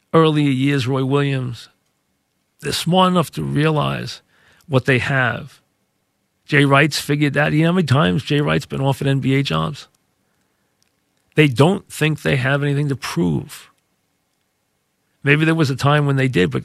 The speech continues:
at college now they make as much or more than they would make in the N B A, and they have complete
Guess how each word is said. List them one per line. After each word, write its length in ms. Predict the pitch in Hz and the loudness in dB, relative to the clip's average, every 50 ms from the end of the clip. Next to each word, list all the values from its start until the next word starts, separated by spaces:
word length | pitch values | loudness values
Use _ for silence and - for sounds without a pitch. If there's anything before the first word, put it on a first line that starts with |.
| _ - | _ -4
at 180 | 139 131 - | -4 -4 -4
college 460 | - - 165 190 - - 233 143 120 | -2 -2 0 0 2 0 0 -2 -2
now 160 | 131 127 127 143 | 0 0 0 0
they 140 | 135 143 139 | 0 -2 -2
make 260 | 135 135 139 135 - | 0 0 0 0 0
as 160 | 139 123 104 | -2 -2 -2
much 380 | 90 117 120 - 202 - - 180 | -2 0 0 0 0 0 0 0
or 80 | 175 | 2
more 300 | 156 139 143 156 170 175 | 2 2 2 2 2 0
than 100 | 170 - | 0 0
they 80 | 156 156 | -2 -2
would 160 | 147 139 131 | -4 -4 -6
make 240 | 127 147 180 170 - | -6 -6 -6 -4 -4
in 80 | - 82 | -4 -2
the 100 | - - | -2 -2
N 120 | - - | -2 -2
B 160 | 151 156 - 185 | -2 0 0 2
A, 240 | 214 226 - - - _ - - - - - | 2 0 -2 -4 -8 _ -20 -20 -20 -18 -10
and 140 | - 151 156 | -4 0 2
they 80 | 160 156 | 4 4
have 220 | 156 151 143 - | 4 4 2 0
complete 600 | - 143 135 117 - - - 175 202 214 214 - | -2 -2 -2 -2 -4 -6 -4 0 0 0 -2 -4